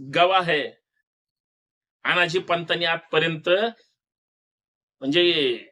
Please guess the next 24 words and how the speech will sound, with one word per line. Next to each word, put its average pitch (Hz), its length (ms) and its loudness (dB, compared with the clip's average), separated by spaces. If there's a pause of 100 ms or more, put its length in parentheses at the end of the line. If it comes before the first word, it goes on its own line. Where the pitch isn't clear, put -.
(100)
घातपाताचं 180 840 -2 (120)
किंवा 185 360 -2 (500)
अत्यंत 190 520 -2 (800)
शांत 240 760 0
डोक्याने 175 640 -2 (1400)
जे, 196 460 0 (1120)
अ, 120 300 -8
सुडाचं 208 500 2
राजकारण 202 520 -2
केलंय 147 340 -4 (2250)
त्याचे 139 240 2
परिणाम 185 760 0
स्वराज्याला 175 680 0
सुद्धा 175 400 -2
आणि 175 180 -4
इतिहासाला 160 560 -8
सुद्धा 160 260 -8
भोगावे 147 440 -6
लागलेत, 143 360 -8
हे 151 80 -6
वेगळं 143 280 -6
सांगायची 131 460 -14
गरज 117 300 -12
नाही. 104 140 -20